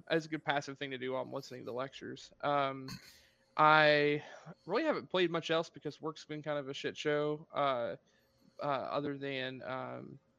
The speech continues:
than Forza, a, a little bit of time. Um, and I thought there was something else that I had watched, um, other than the next thing I was gonna bring up. Uh, I did watch Tombstone, so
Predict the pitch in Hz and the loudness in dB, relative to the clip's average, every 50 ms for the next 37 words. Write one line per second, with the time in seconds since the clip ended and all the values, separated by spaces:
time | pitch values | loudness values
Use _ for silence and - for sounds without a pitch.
0 | _ _ _ _ _ _ _ _ _ _ _ _ _ _ 147 147 143 - 147 135 | _ _ _ _ _ _ _ _ _ _ _ _ _ _ -4 -4 -4 -4 -4 -2
1 | 135 139 135 131 131 131 131 131 - _ - - 139 131 113 131 135 135 131 135 | -2 -2 -2 -2 -2 -4 -4 -6 -10 _ -10 -8 -8 -6 -6 -6 -6 -4 -4 -4
2 | 135 135 123 127 131 - 147 139 135 139 139 135 139 139 - - - 143 143 139 | -4 -2 -4 -4 -2 0 2 2 4 2 2 0 -4 -8 -6 -2 0 2 4 4
3 | 139 135 135 131 131 131 131 - _ _ _ _ _ _ _ _ _ _ _ _ | 4 2 0 -2 -6 -8 -12 -14 _ _ _ _ _ _ _ _ _ _ _ _
4 | _ _ _ - - _ - - 143 139 139 139 135 131 131 131 131 131 131 131 | _ _ _ -20 -20 _ -4 0 0 2 2 0 0 -2 -4 -4 -4 -6 -8 -8
5 | 127 131 131 - - - _ _ _ _ _ _ _ _ _ _ _ _ - - | -10 -12 -14 -16 -18 -20 _ _ _ _ _ _ _ _ _ _ _ _ -18 -18
6 | - - - - - - _ - 202 240 240 180 156 - - 156 156 123 127 143 | -16 -16 -16 -16 -16 -12 _ -2 0 2 2 2 2 0 -4 -6 -4 -2 0 0
7 | 147 143 - 143 139 139 135 135 131 135 135 135 135 135 135 135 131 - - - | -2 0 -2 0 0 2 2 0 -2 -4 -6 -4 -4 -2 -2 -2 -4 -4 -6 -10
8 | - - - - _ _ _ _ _ _ _ _ _ - - 139 139 127 117 113 | -12 -12 -14 -18 _ _ _ _ _ _ _ _ _ -2 0 2 2 2 0 -2
9 | 113 123 131 - - 143 143 139 135 139 135 135 135 135 135 - - - 131 131 | -6 -10 -12 -6 -4 -2 -2 -2 -2 -4 -6 -4 -4 -4 -6 -6 -8 -10 -8 -8
10 | 131 127 131 - - 131 131 127 135 135 135 131 127 123 120 - - - - _ | -8 -8 -8 -10 -10 -10 -8 -8 -6 -6 -4 -4 -4 -4 -4 -6 -8 -16 -20 _
11 | _ _ _ _ _ _ - - 80 82 80 - - 147 143 165 165 175 208 208 | _ _ _ _ _ _ -4 -2 -2 0 0 0 0 4 4 4 4 6 4 4
12 | - - - - 208 233 277 302 - - 190 170 165 170 185 208 220 - 165 - | 4 0 2 4 4 4 4 2 2 4 6 6 6 6 4 2 0 -4 -8 4
13 | - 180 165 151 147 143 | 8 10 10 10 10 8